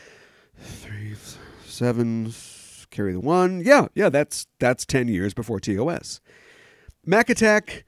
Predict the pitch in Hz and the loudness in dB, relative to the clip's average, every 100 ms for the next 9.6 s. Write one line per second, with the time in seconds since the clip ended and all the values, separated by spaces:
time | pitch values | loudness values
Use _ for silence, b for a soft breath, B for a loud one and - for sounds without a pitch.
0 | _ - - 131 98 92 104 B B 135 | _ -6 -4 -2 -2 -2 -4 B B -2
1 | 120 117 110 160 147 151 143 139 143 139 | 0 0 0 0 2 2 2 2 2 2
2 | 127 98 120 87 - 107 92 - 175 - | 0 -4 -6 -6 -6 -6 -4 -2 -2 2
3 | 170 165 - - b 120 127 113 113 120 | 2 2 -2 -16 b -6 -4 -2 -4 -4
4 | 120 - - 131 107 - - b b 113 | -8 -10 -6 -4 -4 -6 -20 b b 0
5 | 110 107 104 123 110 123 143 139 - 82 | 2 2 0 0 2 4 2 2 -4 -8
6 | - - B 127 127 123 170 151 135 156 | -8 -12 B 0 2 6 6 6 4 0
7 | 147 120 147 139 - 170 151 156 127 117 | 0 0 2 2 2 -2 -2 -4 0 2
8 | 117 113 98 147 147 - 107 101 139 117 | 2 0 0 4 4 2 -4 2 2 2
9 | 90 - 180 185 233 240 | -2 -2 -2 -2 -2 -6